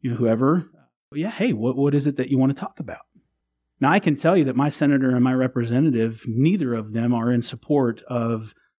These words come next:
the bills that I'm in support of. We are not like-minded in that way.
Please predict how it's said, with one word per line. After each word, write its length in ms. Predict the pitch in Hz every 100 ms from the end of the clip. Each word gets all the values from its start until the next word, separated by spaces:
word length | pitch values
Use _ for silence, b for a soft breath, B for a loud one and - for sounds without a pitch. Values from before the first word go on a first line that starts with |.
| _
the 80 | 117
bills 260 | 117 123
that 100 | 117
I'm 180 | 113 117
in 60 | 110
support 420 | 120 - 110 107
of. 180 | 123 - _ _ _ _ _ _ -
We 180 | 135 160
are 100 | 131
not 280 | 135 151 143
like-minded 720 | 139 135 127 151 131 98 92 _ _
in 120 | 123
that 200 | 113 110
way. 300 | 113 123 -